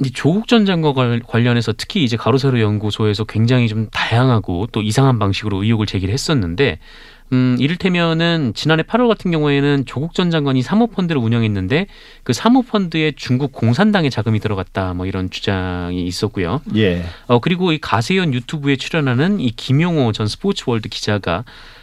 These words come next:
Speaker 1: 어, 자신의 유튜브 채널에서 이 조국 전 장관이 여러 작품과 씨에프를 찍을 수 있게 특정 여배우를 밀어줬다. 그리고 여러 사람이 참여하는 자리에 그 여배우를 대동했다라는 취지의 방송을 했습니다.
Speaker 2: 예.
Speaker 1: 뭐 역시 허위 사실이라고 이 조국 전 장관 측은 반발을 했고요.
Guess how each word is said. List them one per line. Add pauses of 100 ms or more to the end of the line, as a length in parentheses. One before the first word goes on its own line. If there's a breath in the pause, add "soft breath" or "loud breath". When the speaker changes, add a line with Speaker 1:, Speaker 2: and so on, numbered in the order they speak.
Speaker 1:
어,
자신의
유튜브
채널에서 (380 loud breath)
이
조국
전
장관이
여러
작품과
씨에프를
찍을
수
있게
특정
여배우를
밀어줬다.
그리고 (340 loud breath)
여러
사람이
참여하는
자리에
그
여배우를
대동했다라는
취지의
방송을
했습니다. (160)
Speaker 2:
예.
Speaker 1:
뭐
역시
허위
사실이라고
이
조국
전
장관
측은
반발을
했고요.